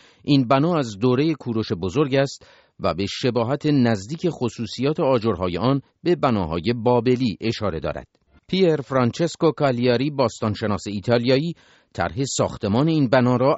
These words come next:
عجیب می‌خواند و مطمئن نیست که بنایی مذهبی بوده است. به گزارش خبرگزاری میراث فرهنگی، علیرضا عسکری چاوردی، باستانشناس ایرانی، گفت: «از این بنا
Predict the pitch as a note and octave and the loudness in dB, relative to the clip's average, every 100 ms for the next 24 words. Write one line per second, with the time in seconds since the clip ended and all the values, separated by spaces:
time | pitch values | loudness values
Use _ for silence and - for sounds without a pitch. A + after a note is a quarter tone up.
0 | - A#2 A2 E3 C#3 C3 C3 C3 C#3+ - | -2 -6 -4 -4 -2 -2 2 0 0 -4
1 | _ _ - E3+ E3 - D#3 F3+ F3+ D#3+ | _ _ -2 0 0 -2 -2 0 2 2
2 | - - - G2+ F2 A2 D3+ B2+ C3 C3+ | 0 -8 -8 -4 0 2 2 0 0 0
3 | C3 - B2 C#3+ F2+ E2+ D2+ - - - | 0 -2 -4 -4 -4 -4 -6 -6 -12 -18
4 | _ _ _ _ C3+ A#2 B2+ C#3 E3+ G3+ | _ _ _ _ -4 0 0 0 0 -2
5 | G3 B2+ A#2+ G#2+ A2 A#2+ F3+ E3 B2 D3+ | -2 2 2 0 0 0 0 0 0 0
6 | D3+ A#2+ G2+ F2 E2 G#2 C#3+ C#3+ _ _ | -2 -2 -2 -2 -4 0 -2 -2 _ _
7 | - A#2+ A#2+ A#2+ A2+ F3 C#3 - - A#2+ | -4 -2 0 0 0 0 0 -4 -2 -2
8 | F3 F3 B2+ F#2+ G2 E2+ C3 D3+ B2+ G#2+ | -2 -4 0 0 -2 -4 -4 -2 -2 -2
9 | - A2+ - G#2+ G2 A2+ G2 F#2 E2 D2+ | -2 -4 -4 -4 -4 -6 -6 -4 -4 -2
10 | C3+ D3 - _ _ - C3+ C3 B2 G#2 | 0 0 -4 _ _ -4 -2 2 0 2
11 | A#2 C#3+ E3 | 2 2 0